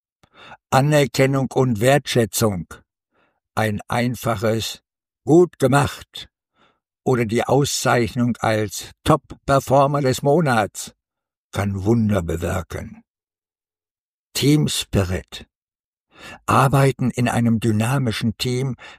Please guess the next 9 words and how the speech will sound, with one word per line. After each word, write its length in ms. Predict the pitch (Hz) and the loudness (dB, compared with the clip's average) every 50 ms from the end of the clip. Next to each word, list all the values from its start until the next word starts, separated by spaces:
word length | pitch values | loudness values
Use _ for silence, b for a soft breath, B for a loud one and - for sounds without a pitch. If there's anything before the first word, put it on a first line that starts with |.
| B - | B 0
das 140 | 123 113 | 0 2
sich 200 | - 131 107 - | 2 0 -2 0
gegenseitig 640 | - 131 127 120 127 117 - 123 120 120 - 107 107 | 0 0 0 0 0 -2 0 2 2 2 0 0 0
unterstützt 640 | 127 120 101 110 107 - - - 156 147 - - - | 0 2 2 2 0 0 0 0 -2 -2 -2 -2 -4
und 200 | 117 110 - - | -4 -2 -2 0
antreibt, 800 | 117 131 135 110 - - 113 117 117 113 110 - - - - - _ _ b b b b b b b | -2 -2 -2 -2 -2 0 2 4 4 2 2 -2 -6 -18 -20 -20 _ _ b b b b b b b
motiviert 560 | b 110 107 - 113 113 101 107 104 107 98 | b -4 -4 -2 0 0 0 0 0 0 -2
viele 360 | - - - 123 120 110 117 - | -4 -6 -4 -2 -2 -2 -2 -2
Verkäufer. 680 | - 95 - - 107 113 127 131 - - 87 - - | -2 -4 -4 -2 0 0 0 0 -2 -2 -4 -4 -6